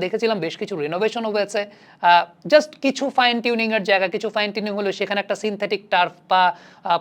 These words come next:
পরবর্তী সময়ে টনি হেমিংস আসার পর কথাবার্তা বলা হচ্ছে হাইব্রিড পিচের, সেরকম যদি ব্যবস্থা করা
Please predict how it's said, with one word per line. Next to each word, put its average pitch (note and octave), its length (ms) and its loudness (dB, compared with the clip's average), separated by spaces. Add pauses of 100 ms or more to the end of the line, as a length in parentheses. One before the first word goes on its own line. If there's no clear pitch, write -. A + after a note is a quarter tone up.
পরবর্তী G3 420 2
সময়ে G#3 260 2 (200)
টনি G3+ 260 0
হেমিংস G#3+ 340 -2
আসার F#3+ 300 -2
পর F#3+ 160 6 (500)
কথাবার্তা F#3+ 460 2
বলা F#3 180 4
হচ্ছে F#3+ 160 -4 (100)
হাইব্রিড G3 460 -2
পিচের, F#3+ 280 0 (360)
সেরকম B3+ 360 2
যদি A#3 180 -2
ব্যবস্থা G#3 380 2
করা G#3 140 4